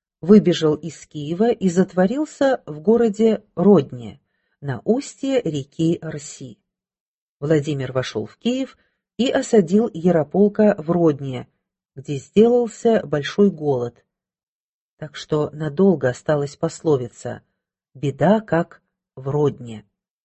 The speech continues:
Тогда Блуд начал говорить Ярополку: "Видишь, сколько войска у брата твоего? Нам их не перебороть. Мирись с братом".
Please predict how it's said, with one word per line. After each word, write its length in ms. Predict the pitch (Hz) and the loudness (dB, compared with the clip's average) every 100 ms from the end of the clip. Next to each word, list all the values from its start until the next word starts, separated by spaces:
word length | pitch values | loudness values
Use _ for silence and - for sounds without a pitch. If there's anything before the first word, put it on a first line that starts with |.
| _ _ _ _ _ | _ _ _ _ _
Тогда 320 | 190 208 339 | 2 6 4
Блуд 280 | 220 247 294 | 4 0 0
начал 380 | 185 220 - 247 | 2 2 0 -6
говорить 480 | 170 147 143 180 - | -2 -2 -2 -4 -2
Ярополку: 800 | 180 170 165 127 113 - 110 - _ _ _ _ _ | 0 0 -2 -6 -8 -14 -18 -18 _ _ _ _ _
"Видишь, 380 | 196 285 233 - | 0 2 2 -2
сколько 420 | - - 160 - | -4 -2 -2 -2
войска 600 | 175 202 151 - - 131 - | 2 4 4 -2 -10 -10 -4
у 80 | 185 | -2
брата 480 | 160 175 127 - | 2 2 0 -4
твоего? 640 | 120 135 131 123 113 104 - _ _ _ _ _ _ | -12 -8 -8 -8 -8 -10 -14 _ _ _ _ _ _
Нам 400 | 147 160 233 262 | -4 0 2 0
их 180 | 254 - | -6 -8
не 380 | 151 185 214 214 - | 0 2 2 -2 0
перебороть. 840 | 190 180 156 160 139 117 _ _ _ _ _ - | 2 2 0 -4 -4 -10 _ _ _ _ _ -10
Мирись 640 | 156 196 202 196 - - - | 2 4 6 2 0 -14 -20
с 160 | 127 | -10
братом". 580 | 131 123 107 - 98 92 | -4 -4 -6 -12 -16 -16